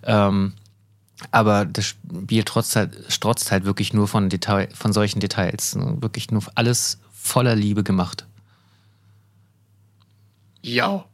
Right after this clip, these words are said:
Speaker 2: Und
Speaker 1: Ja.
Speaker 2: deswegen hat dieses Spiel auch ordentlich abgesahnt.
Speaker 1: Oh ja. Oh ja.
Speaker 2: Puh.
Speaker 1: Absolut.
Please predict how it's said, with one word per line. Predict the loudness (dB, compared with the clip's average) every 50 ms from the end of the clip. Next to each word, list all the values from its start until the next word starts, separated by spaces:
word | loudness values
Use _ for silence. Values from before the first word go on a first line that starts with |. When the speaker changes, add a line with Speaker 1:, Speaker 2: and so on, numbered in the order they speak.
| _ _ _ _ -20 -20 -20 _ _ _ _
Speaker 2:
Und | _ 0 2
Speaker 1:
Ja. | 4
Speaker 2:
deswegen | 4 4 2 4 4 4 4 4 2 0 -2 -4 -4 -4
hat | -6 -6 -6 -6 -8
dieses | -8 -6 -6 -6 -6
Spiel | -6 -4 0 2 2 2 2 0 0
auch | 0 0 0 -2 -6 _
ordentlich | 4 4 4 6 4 2 0 0 -2 0
abgesahnt. | 0 0 0 -2 -6 -4 -2 -2 -2 -2 -4 -8 -16 _ _ _ _ _ _ _
Speaker 1:
Oh | 0 0 0 0 0
ja. | 0 -2 -2 -2 -2 -4 -8 -14 -20 _ _ _ _ _ _ _ _ _ _
Oh | 0 2
ja. | 2 2 2 0 -2 -4 -10 -14 _ _ _ _
Speaker 2:
Puh. | -2 0 0 0 -2 -8 -14 -20 -20 _ _ _ _ _ -6 _
Speaker 1:
Absolut. | -2 -2 0 -2 -2 0 -2 -2 -4 -6 -12 -16 -18